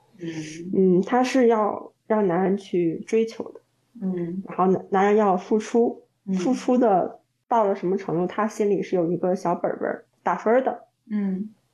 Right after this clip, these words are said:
Speaker 2: 但是她没想过她自己到底喜不喜欢对方。
Speaker 1: 嗯。
Speaker 2: 就是她，她还是觉得就是对方对我付出了，对我投入了之后，她可以了，但她没有想过她自己内心的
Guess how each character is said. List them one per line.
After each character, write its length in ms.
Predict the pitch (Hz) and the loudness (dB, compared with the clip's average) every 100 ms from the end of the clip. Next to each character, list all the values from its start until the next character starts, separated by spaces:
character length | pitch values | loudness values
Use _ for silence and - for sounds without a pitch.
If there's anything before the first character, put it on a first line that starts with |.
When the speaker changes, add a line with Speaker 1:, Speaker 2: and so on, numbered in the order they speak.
| _ | _
Speaker 2:
但 160 | - 320 | 0 2
是 140 | 320 | 2
她 460 | 320 294 285 277 - _ _ _ _ | -2 0 0 0 -4 _ _ _ _
没 240 | 208 208 | 2 2
想 300 | 285 226 170 | 2 0 0
过 80 | 175 | -2
她 160 | - | 0
自 180 | 226 - | -2 -2
己 300 | 311 175 - _ _ _ _ | 0 -2 -2 _ _ _ _
到 80 | 440 | 2
底 60 | 494 | 4
喜 240 | - - | 2 -4
不 60 | - | -4
喜 160 | - 190 | -2 -2
欢 180 | - | -2
对 120 | - - | -4 -6
方。 300 | - - - _ _ _ _ _ _ _ 214 | -6 -10 -10 _ _ _ _ _ _ _ -10
Speaker 1:
嗯。 220 | 196 190 - - _ | -4 -4 -4 -16 _
Speaker 2:
就 100 | 320 | 0
是 140 | 330 | 2
她， 260 | 330 - - _ | 2 -2 -8 _
她 280 | - 370 | 0 2
还 160 | 349 262 | 2 2
是 100 | 330 | 2
觉 100 | 330 | 4
得 120 | 277 | 4
就 100 | 285 | 4
是 80 | 285 | 2
对 240 | 254 302 | 4 2
方 220 | 285 269 269 | 2 2 2
对 120 | 285 | 2
我 80 | - | 2
付 160 | - | -2
出 200 | 240 - | -2 0
了， 300 | 277 214 226 - | 2 2 0 2
对 80 | |
我 80 | 233 | 2
投 240 | 185 - 202 | 2 0 2
入 140 | 262 | 4
了 100 | 240 | 2
之 160 | 196 233 | 2 -2
后， 360 | - 285 - - _ _ _ _ _ _ _ _ _ _ _ _ _ | 0 0 -2 -8 _ _ _ _ _ _ _ _ _ _ _ _ _
她 120 | - | -6
可 220 | 247 - | -4 0
以 100 | 165 | 0
了， 220 | - - - | 0 -6 -4
但 140 | 262 | 0
她 100 | 262 | 2
没 80 | 240 | 4
有 120 | 247 | 4
想 180 | 254 190 | 2 0
过 80 | 180 | 0
她 160 | 202 | 0
自 160 | 208 - | -2 0
己 60 | 180 | 2
内 200 | 196 208 | 2 0
心 380 | - 214 214 | 0 2 4
的 240 | 208 160 | 2 0